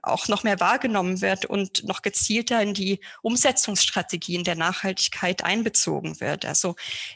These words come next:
im Moment wird ja zum Beispiel die deutsche Nachhaltigkeitsstrategie überarbeitet und dort wird unter anderem, ähm, erwähnt, wie wichtig es ist, der Bevölkerung zu kommunizieren, was genau die Nachhaltigkeitsziele sind und wie wir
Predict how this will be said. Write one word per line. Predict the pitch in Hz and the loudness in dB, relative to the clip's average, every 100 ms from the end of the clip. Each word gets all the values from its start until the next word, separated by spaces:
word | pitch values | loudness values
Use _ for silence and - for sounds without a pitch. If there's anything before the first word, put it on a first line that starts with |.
| - | 0
im | |
Moment | 196 - 180 220 - | 4 4 4 2 0
wird | 214 | 0
ja | 208 | 2
zum | - 196 | 0 2
Beispiel | 196 - 185 | 0 0 -2
die | 190 | -2
deutsche | - 202 254 - 269 262 - | 0 2 4 4 4 2 0
Nachhaltigkeitsstrategie | 208 214 226 233 220 - - 220 220 - - 202 - 190 - 202 | 0 0 0 0 2 0 0 -2 2 2 2 0 -2 -8 -4 -2
überarbeitet | - 208 - 156 185 214 262 262 247 240 - - - - - | 0 0 0 0 0 2 0 2 0 -2 -6 -8 -12 -12 -6
und | 214 - | 0 2
dort | 202 202 | 2 2
wird | 226 | 0
unter | - 220 - | 0 0 0
anderem, | - 226 220 - 202 208 | 0 0 0 0 0 0
ähm, | - 190 185 185 | 0 0 0 -2
erwähnt, | 196 185 180 233 233 208 | 0 0 2 2 2 -2
wie | 196 | 0
wichtig | 214 - - | 0 0 0
es | 208 | 0
ist, | 208 - | 0 0
der | 180 | 0
Bevölkerung | 190 - 185 202 - 202 | -2 0 0 0 -2 -2
zu | 202 202 | 0 -2
kommunizieren, | - 202 190 - - - 214 226 214 - - - - - | -2 -2 0 2 2 4 4 2 -4 -12 -12 -14 -20 -4
was | 196 - | 2 2
genau | - 196 196 | 2 2 2
die | 185 | 2
Nachhaltigkeitsziele | 175 190 180 180 - 185 - - 190 185 | 0 0 -2 0 0 0 2 0 0 2
sind | 185 240 254 269 269 | 4 4 4 2 0
und | 214 196 | -2 0
wie | 208 | -2
wir | 196 208 202 | 0 2 2